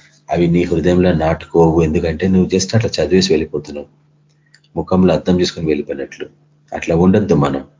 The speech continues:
వీటన్నిటినీ బహు జాగ్రత్తగా ఒక స్టూడెంట్ లాగా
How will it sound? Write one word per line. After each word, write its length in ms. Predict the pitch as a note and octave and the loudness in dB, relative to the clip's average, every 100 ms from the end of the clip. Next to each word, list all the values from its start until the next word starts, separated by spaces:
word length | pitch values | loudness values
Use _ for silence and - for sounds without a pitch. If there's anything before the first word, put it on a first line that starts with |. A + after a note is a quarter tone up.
| _ _ _ - | _ _ _ -8
వీటన్నిటినీ 1000 | - F2+ F#2+ A#2 A2+ A2+ A2+ A2+ A#2 A#2 - _ - | -4 2 4 4 2 4 4 4 2 -2 -12 _ -2
బహు 260 | F2 F2+ | 0 2
జాగ్రత్తగా 760 | F2+ F2 D#2+ F2+ F2+ F#2 F#2 G2 | 0 0 0 0 -2 -2 0 0
ఒక 140 | F#2 - | 0 -4
స్టూడెంట్ 560 | - F2+ F2 F#2 F2+ | -4 0 2 2 0
లాగా 340 | F2 E2 E2+ | -2 -2 -4